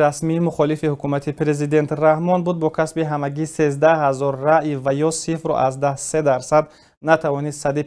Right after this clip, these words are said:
панҷ дарсадиро убур намояд. Дар ҳамин ҳол аҳзоби мисли Демократӣ ва Социалистӣ бо убури сади панҷ дарсадӣ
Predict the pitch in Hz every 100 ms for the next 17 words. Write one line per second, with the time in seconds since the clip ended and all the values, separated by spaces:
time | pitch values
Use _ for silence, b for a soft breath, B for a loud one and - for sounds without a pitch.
0 | 147 139 135 135 135 - 139 143 143 147
1 | 143 160 185 180 180 180 175 B B 160
2 | 170 170 175 180 170 165 151 151 156 156
3 | 151 156 143 143 135 135 139 147 143 147
4 | 151 139 - 131 127 147 143 143 139 131
5 | 139 139 143 135 135 131 127 135 131 151
6 | 165